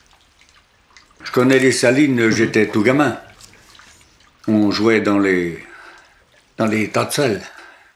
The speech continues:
Speaker 1: <laughs> Puis alors, à la, en bas, euh, quand on était gamin, on faisait des, des grottes de sel, là. C'est-à-dire qu'on prenait une planche, on faisait quatre petits trous,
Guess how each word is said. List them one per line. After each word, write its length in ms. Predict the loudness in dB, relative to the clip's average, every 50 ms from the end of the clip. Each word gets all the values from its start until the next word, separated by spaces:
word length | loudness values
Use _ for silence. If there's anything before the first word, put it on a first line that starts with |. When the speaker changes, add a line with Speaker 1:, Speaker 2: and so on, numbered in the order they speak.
| _ _ -2
Speaker 1:
<laughs> 40 | -2 -2 -2 -4 -10 -12 -12 -10 -10 -12 -12 -14 -14 -14 -16 -16 -18 -18 -20 -20 -20 -20 -20 -20 _ _
Puis 80 | 0 2
alors, 420 | 4 4 4 2 2 2 0 0
à 80 | 0 0
la, 400 | 2 2 2 2 2 2 2 2
en 120 | 2 2 0
bas, 320 | 0 2 2 2 2 2
euh, 180 | 2 2 0 -2
quand 240 | -2 -2 -2 -2 -2
on 140 | -2 -2
était 240 | -2 -2 0 0 0
gamin, 480 | 0 0 0 0 0 0 2 0 -2 -4 -6 -10 -18 -20 -20 -20 -20 -20 -20 -20 _ -20 -20 -20 _ _ _ -12 -8
on 100 | -6 -6
faisait 500 | -4 -4 -2 -2 -2 0 0 0 0 0
des, 600 | 0 0 0 2 2 2 2 2 2 2 2 2
des 240 | 2 2 4 4 4
grottes 320 | 2 0 0 -2 -2 -2 0
de 120 | 0 0
sel, 340 | 2 2 0 0 2 2 2
là. 300 | 2 0 -2 -4 -8 -14 -20 -20 _ _ _ _ _ _ _ _ _ _ _ _ _ _ _ _ _ _ _
C'est-à-dire 560 | -8 -4 -2 0 2 0 2 2 0 0 0 -2
qu'on 140 | -4 -4
prenait 300 | -2 0 0 2 2 2 0
une 100 | 0 0
planche, 500 | 2 2 2 2 0 -2 -4 -6 -8 -10 -10 -10 -12 -12 -12 -12 -12 -10
on 80 | -10
faisait 200 | -6 -4 -4 -4
quatre 220 | -2 -2 -4 -4 -4
petits 260 | -6 -6 -6 -8 -12
trous, 320 | -8 -6 -4 -4 -4 -6